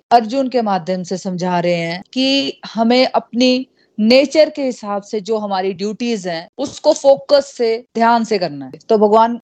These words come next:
श्री कृष्ण हमें क्या समझा रहे हैं? अर्जुन के माध्यम से हमें समझा रहे हैं कि हमें अपनी स्वभाव के अनुसार कार्य करने चाहिए, चाहे हमारी उसमें कुछ गलतियां भी हो जाएं,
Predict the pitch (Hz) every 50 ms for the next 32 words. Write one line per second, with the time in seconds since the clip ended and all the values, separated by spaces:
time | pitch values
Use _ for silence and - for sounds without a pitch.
0 | - - - 247 226 233 - 226 220 - 240 226 220 208 208 214 202 233 220 214
1 | - 208 202 190 202 190 180 185 190 190 196 226 285 - - - 196 196 190 214
2 | 254 254 247 254 247 233 214 202 185 175 202 196 190 185 - 202 190 185 180 180
3 | 175 - 185 175 170 170 180 175 165 160 165 165 165 175 190 226 262 - _ -
4 | 277 285 269 262 254 269 269 262 262 254 277 285 302 302 - _ - 277 277 226
5 | 202 202 220 233 247 269 285 254 - - 277 262 247 240 - 247 226 214 208 202
6 | - 190 175 180 175 170 180 156 156 156 151 143 - 147 139 139 139 147 - _
7 | - 269 254 254 269 294 330 349 359 349 - - _ _ _ _ _ - 190 220
8 | 220 220 220 226 226 254 254 262 254 - - 233 247 247 247 254 247 - 196 185
9 | 220 220 214 220 240 240 240 233 226 202 214 208 196 180 165 156 151 151 147 135